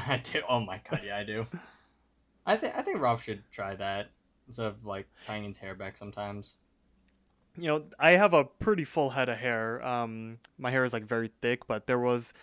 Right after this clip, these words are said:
Speaker 2: I think, like, for five years, I wore a bandana almost every single day.
Speaker 1: I do remember that.
Speaker 2: Mm-hmm. That was, like, my symbol.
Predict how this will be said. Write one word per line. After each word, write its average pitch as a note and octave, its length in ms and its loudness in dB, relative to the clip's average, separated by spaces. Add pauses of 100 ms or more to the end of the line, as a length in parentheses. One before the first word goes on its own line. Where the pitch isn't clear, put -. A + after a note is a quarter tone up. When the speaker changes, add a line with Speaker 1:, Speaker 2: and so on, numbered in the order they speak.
(120)
Speaker 2:
I C#3 60 -6
think, A#3+ 180 -2
like, C#3 180 4
for - 160 -4
five D#3 340 6
years, C3 300 2
I B2+ 100 4
wore C#3+ 280 4
a B2 40 4
bandana B2 560 0
almost A#2+ 480 -4
every A#2 240 0
single A2 280 -6
day. A2 340 -6 (680)
Speaker 1:
I D#3+ 320 4
do D3+ 200 -4
remember E3 400 -2
that. G#2 280 -2 (880)
Speaker 2:
Mm-hmm. A2+ 340 -12 (1000)
That - 60 -18
was, A#2 120 -12
like, A2+ 120 -6
my A2 120 -10
symbol. A2+ 640 -6